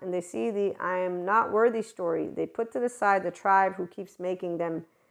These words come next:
think they're unworthy. So they keep the crabs pulling them down in the bucket. And they're like, "Nope." They get out of the bucket, and they take the crab that's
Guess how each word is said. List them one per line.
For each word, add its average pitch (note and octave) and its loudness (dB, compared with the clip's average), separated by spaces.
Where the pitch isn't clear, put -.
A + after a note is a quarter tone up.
think D4 4
they're G#3+ 6
unworthy. F3+ 2
So G3 -2
they F3 0
keep G3+ -6
the F3+ -2
crabs F#3 4
pulling F#3+ -2
them F#3 -2
down F3+ 4
in F#3 -2
the F3 -2
bucket. F#3 2
And G3+ -4
they're G3 2
like, F#3+ 4
"Nope." A#3+ 6
They G3 0
get G3+ 2
out A3 12
of B3+ 4
the A3+ 0
bucket, F#3+ 2
and G3 -2
they G3 2
take G#3 0
the F#3+ -2
crab F#3+ 8
that's F3+ -2